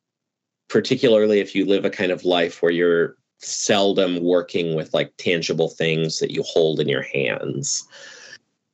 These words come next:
you can go long chunks of time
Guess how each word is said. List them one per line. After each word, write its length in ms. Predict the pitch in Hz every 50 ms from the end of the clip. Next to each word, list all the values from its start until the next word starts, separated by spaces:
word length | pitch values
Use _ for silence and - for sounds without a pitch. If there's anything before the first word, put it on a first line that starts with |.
| _ _ _
you 80 | 147 147
can 280 | 147 - 165 117 110 107
go 560 | - 107 101 98 95 95 92 92 95 98 98 98 - -
long 1000 | 90 98 95 92 98 98 101 107 113 123 127 123 120 117 110 101 95 92 90 87
chunks 340 | - - 101 90 85 - -
of 80 | 78
time 680 | - - - 87 87 85 76 69 - 53 62 - -